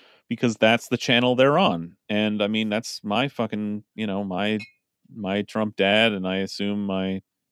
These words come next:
Trump mom, uh, you know, they're, they're gonna be able to live through, if they do, which is no, no guarantee, uh, you know, m-, m-, over a million, maybe <laughs> multi-millions dead,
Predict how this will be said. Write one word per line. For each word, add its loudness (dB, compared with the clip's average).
Trump -6
mom, -4
uh, -4
you 2
know, 2
they're, 2
they're 6
gonna 2
be 2
able 2
to -6
live 2
through, 2
if -2
they -2
do, 0
which -14
is -18
no, -2
no -2
guarantee, -4
uh, 4
you 0
know, 2
m-, -4
m-, -4
over 2
a 0
million, 2
maybe 0
<laughs> -
multi-millions -2
dead, 2